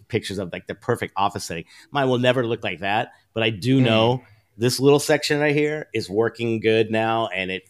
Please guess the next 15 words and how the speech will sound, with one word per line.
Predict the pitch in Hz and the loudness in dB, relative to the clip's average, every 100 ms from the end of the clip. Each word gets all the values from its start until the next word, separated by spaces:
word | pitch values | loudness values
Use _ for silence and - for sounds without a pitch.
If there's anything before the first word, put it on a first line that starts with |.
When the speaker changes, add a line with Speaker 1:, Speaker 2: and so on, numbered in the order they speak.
| - | -2
Speaker 1:
feels | 151 143 - | 2 4 2
Speaker 2:
Yeah. | |
Speaker 1:
great | 107 101 104 | -2 -2 -2
that | 90 - | -6 -6
the | |
hardware, | 95 117 120 113 101 90 90 - _ _ _ _ _ _ - | -4 2 2 2 -2 -2 -6 -8 _ _ _ _ _ _ -2
I | |
think, | 127 135 | 0 0
is | 117 | -2
finally | - 113 113 107 101 | 0 0 0 -4 -6
good, | 90 95 104 90 85 | -6 -4 -2 -2 -4
you | 101 | -2
know, | 104 101 | 0 -2
and, | 98 | -2
like, | 95 95 | -4 -6